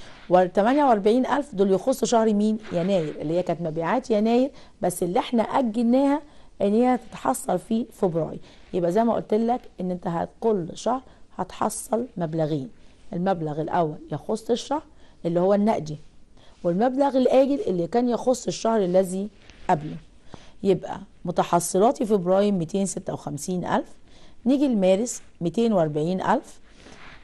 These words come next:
يخص شهر مارس اللي هي كانت بتمثل تمانين في المية، وبعد كده اتنين وخمسين ألف اللي هي المبيعات الآجلة أو متحصلات الآجلة عشرين في المية اللي كانت تخص شهر فبراير.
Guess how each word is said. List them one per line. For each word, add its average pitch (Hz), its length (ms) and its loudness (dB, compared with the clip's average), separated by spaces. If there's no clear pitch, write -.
يخص 226 400 2
شهر 180 320 0
مارس 185 480 0
اللي 165 120 0
هي 165 40 4
كانت 165 240 -4
بتمثل 170 400 -2
تمانين 160 400 0
في 226 160 -4
المية، 214 360 2
وبعد 247 340 4
كده 240 340 2
اتنين 247 280 0
وخمسين 226 600 0
ألف 240 400 -2
اللي 175 160 2
هي 190 400 2
المبيعات 175 560 0
الآجلة 180 440 2
أو 170 260 -2
متحصلات 156 600 -4
الآجلة 180 440 -2
عشرين 240 280 0
في 220 120 0
المية 190 260 2
اللي 160 140 -2
كانت 226 340 0
تخص - 380 -6
شهر 196 300 0
فبراير. - 440 -6